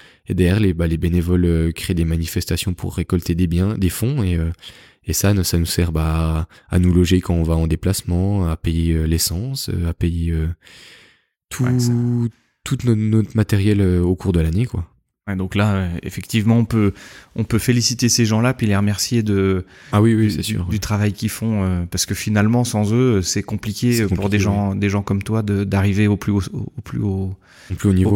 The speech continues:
Speaker 2: au
Speaker 1: ouais.
Speaker 2: plus haut niveau, ouais.
Speaker 1: C'est sûr que, bah, le, le titre de champion de France, euh, fait partie, leur, leur, leur, euh, leur va aussi, c'est leur titre aussi parce que c'est grâce à eux qu'on, qu'on fait du vélo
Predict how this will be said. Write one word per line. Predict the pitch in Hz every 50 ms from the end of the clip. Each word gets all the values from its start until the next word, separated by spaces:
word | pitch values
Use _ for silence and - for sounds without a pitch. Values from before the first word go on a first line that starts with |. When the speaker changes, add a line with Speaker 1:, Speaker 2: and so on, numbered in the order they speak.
| 98
Speaker 2:
au | 90
Speaker 1:
ouais. | 90 87
Speaker 2:
plus | 98 107
haut | 110
niveau, | 113 113 110 113 104 92
ouais. | 87 90 95
Speaker 1:
C'est | - - 98
sûr | - - 104 -
que, | - - 95 90 87 87 85
bah, | 85 85 82 85
le, | 85 85 82 82 85 82 85 85 85 85
le | 87 87 87 82
titre | - - - - -
de | 92
champion | - 104 87 - 92
de | 90
France, | - - - 104 95 - - 92
euh, | 85 85 85 - _ _ - _ _ _ _ _ _ _ _ _ _ _ _ _ _ _ _ _ _ _ _ _ _ _ _ _ _ _ _ -
fait | - - - 85
partie, | - 92 - - - - 110
leur, | 104 107 107 98 92 92 92 92
leur, | 92 92 85 92
leur, | 92 90 87 85 95 90
euh, | 87 87 87 87
leur | 87 87 90 87 90
va | 87 101 98 95
aussi, | 95 92 - - - 98 95 95 92 92 95 95 - 101 92
c'est | - - 107 101
leur | 104 107 -
titre | - - - - -
aussi | 113 - - -
parce | - 117 101 -
que | - - 95 92 90
c'est | - - 95
grâce | 95 95 101 92 - -
à | 92 107
eux | 113
qu'on, | - - 98 92 92 90 90 90
qu'on | - - -
fait | - - 90
du | 87 85
vélo | 82 85 85 92 113 139 160 165